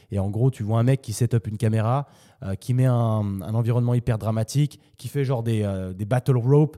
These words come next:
et t'as une musique, euh, inspirationnelle derrière, euh, le, et, euh, <clears throat> et juste après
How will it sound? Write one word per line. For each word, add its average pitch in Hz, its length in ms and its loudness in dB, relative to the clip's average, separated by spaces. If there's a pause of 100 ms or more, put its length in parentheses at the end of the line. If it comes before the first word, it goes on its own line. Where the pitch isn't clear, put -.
(220)
et 110 80 -8
t'as 110 160 -2
une 110 120 0
musique, 127 360 0
euh, 110 320 2 (200)
inspirationnelle 123 720 -2
derrière, 123 460 0 (400)
euh, 104 100 -2
le, 107 260 -2 (260)
et, 123 240 -2
euh, 104 360 -4 (340)
<clears throat> 202 280 6
et 135 80 2
juste 135 260 2
après 143 440 0